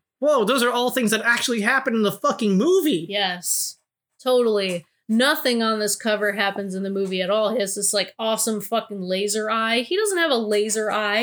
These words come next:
Speaker 1: And, like, this one's like a, it's like a robot eye too, kinda like Terminator.
Speaker 2: Yeah.
Speaker 1: And, like, these, like, weird alien shaped figures with these, like, spheres and pyramids.
Speaker 2: Nope.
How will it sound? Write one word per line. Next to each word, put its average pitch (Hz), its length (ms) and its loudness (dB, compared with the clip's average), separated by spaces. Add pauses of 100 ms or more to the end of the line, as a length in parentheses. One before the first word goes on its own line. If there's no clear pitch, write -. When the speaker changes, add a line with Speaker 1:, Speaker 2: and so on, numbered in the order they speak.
Speaker 1:
And, 180 160 -2
like, 170 200 -4
this 165 160 0
one's 180 140 0
like 165 140 0
a, 151 180 -2
it's 160 140 -2
like 165 120 0
a 160 80 0
robot 160 380 0
eye 151 160 2
too, 160 160 -4
kinda 151 220 0
like 151 160 -2
Terminator. 160 520 -2
Speaker 2:
Yeah. 262 560 2
Speaker 1:
And, 156 120 0
like, 156 180 0
these, 170 300 2
like, 160 260 0
weird 165 300 0
alien 160 380 0
shaped 160 360 -2
figures 165 380 0
with 160 80 -6
these, 151 220 -2
like, 147 180 -4
spheres 160 560 -2
and 151 120 -2
pyramids. 165 760 -2
Speaker 2:
Nope. 190 340 -6